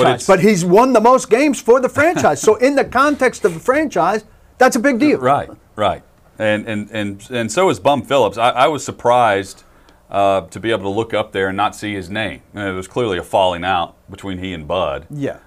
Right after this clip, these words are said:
Speaker 1: Um,
Speaker 2: And the
Speaker 1: and
Speaker 2: biggest,
Speaker 1: then
Speaker 2: though Bud came to,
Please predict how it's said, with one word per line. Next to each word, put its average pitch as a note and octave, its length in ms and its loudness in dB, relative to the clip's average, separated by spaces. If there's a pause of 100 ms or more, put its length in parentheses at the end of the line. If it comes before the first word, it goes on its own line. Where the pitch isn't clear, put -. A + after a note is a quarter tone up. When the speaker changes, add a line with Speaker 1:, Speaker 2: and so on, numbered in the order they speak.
Speaker 1:
Um, E2+ 480 0
Speaker 2:
And G#3 100 -4
the G#3+ 60 2
Speaker 1:
and - 100 4
Speaker 2:
biggest, F3+ 260 2
Speaker 1:
then B3 100 4
Speaker 2:
though B3 100 2
Bud A#3 460 2
came B3 440 -2
to, G#3+ 320 -2